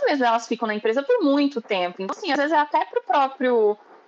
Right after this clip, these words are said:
contratante, pro, pro gestor, gestora da vaga, é até mais interessante contratar alguém já mais maduro, né? Assim, que t-, não uma pessoa, um,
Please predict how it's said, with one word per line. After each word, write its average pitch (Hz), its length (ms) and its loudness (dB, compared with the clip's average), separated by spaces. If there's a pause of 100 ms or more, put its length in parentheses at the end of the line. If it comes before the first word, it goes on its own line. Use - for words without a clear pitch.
(220)
contratante, 247 1080 0
pro, 196 200 -2
pro 185 260 -2
gestor, 233 580 2
gestora 202 420 -4
da 185 120 0
vaga, 330 400 0
é 269 40 2
até 302 200 0
mais 415 200 0
interessante 415 480 -2
contratar 285 380 0
alguém 233 320 0
já 330 180 0
mais 311 240 0
maduro, 330 520 2
né? 233 240 0
Assim, 226 260 -4
que 208 140 -18
t-, 214 240 -2
não 208 260 -2
uma 415 140 2
pessoa, 262 680 2
um, 226 420 -12